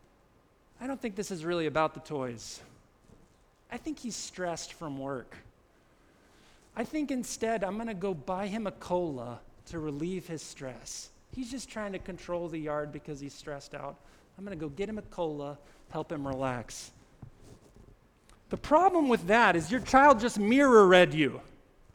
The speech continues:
Your child saw what you told them to do and thought a reason why you might tell them to do that, but they ignored the actual reason that you gave. Paul gives his reason here.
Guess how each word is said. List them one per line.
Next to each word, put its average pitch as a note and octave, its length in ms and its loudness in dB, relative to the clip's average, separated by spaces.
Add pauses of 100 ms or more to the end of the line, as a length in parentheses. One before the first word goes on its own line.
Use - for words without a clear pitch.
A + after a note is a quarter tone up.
(1040)
Your A3 180 4
child C4+ 420 8
saw D4+ 400 8
what D4 140 -2
you D4 140 4
told E4 340 2
them C4 140 2
to G#3 100 2
do F#3+ 400 4 (540)
and G#3+ 160 -2
thought D#4+ 320 8
a D4+ 40 4
reason C4 640 2
why A#3 220 6
you C#4 180 0
might C4 280 2
tell C4 240 4
them A#3+ 160 -2
to A3 160 -8
do D4 240 0
that, F3 480 -2
but C4 180 0
they C4 200 0
ignored A#3 600 0
the B3 220 -4
actual B3+ 560 0
reason A3+ 560 -2
that G3+ 200 -2
you F3+ 140 -6
gave. F#3+ 720 0 (2250)
Paul G#3 240 2
gives G#3+ 340 0
his D3 220 -6
reason B2+ 320 -6
here. A#2 240 -12